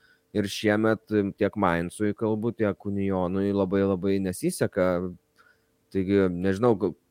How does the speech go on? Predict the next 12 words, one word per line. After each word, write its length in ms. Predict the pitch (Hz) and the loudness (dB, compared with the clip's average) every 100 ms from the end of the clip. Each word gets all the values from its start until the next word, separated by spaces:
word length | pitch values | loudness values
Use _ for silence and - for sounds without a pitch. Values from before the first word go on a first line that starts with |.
| _ - | _ -2
kodėl 300 | 135 160 185 | 4 8 6
tau 160 | 117 90 | 4 0
atrodo, 320 | 98 107 104 | 2 0 0
iš 120 | - | -2
vis 120 | 117 | -4
tos 160 | 98 82 | -4 -4
komandos 480 | 92 90 110 107 - | -2 0 2 0 0
yra 180 | 107 | -2
tokioj 500 | 107 98 - 117 107 | -2 -4 -2 2 2
žemoj 340 | 90 92 98 95 | 0 -2 -2 -2
pozicijoje 640 | 95 90 98 - 85 60 | -2 -6 -6 -6 -6 -6
šiemet? 400 | - 80 80 76 | -8 -10 -10 -10